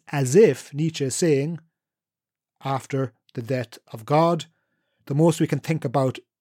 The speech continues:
eternity is as a continual making stable of becoming. Thus, as I already mentioned,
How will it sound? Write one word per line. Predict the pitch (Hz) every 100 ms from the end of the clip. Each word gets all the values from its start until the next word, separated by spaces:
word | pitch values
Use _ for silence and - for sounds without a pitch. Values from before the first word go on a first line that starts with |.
| _
eternity | - 180 185 170 139 139 - _ _ _
is | 143 143 127 - _
as | 135 131 123
a | 123 120 113 107 _ _ _ _
continual | - 147 - 165 165 147 143 139 -
making | 147 139 139
stable | - - 139 123
of | 123
becoming. | 120 - 127 110 95 _ _ _ _ _ _ _ -
Thus, | 165 175 - - _ _ _ _ - - _
as | 127
I | 131
already | 131 135 131
mentioned, | 127 170 156 143 156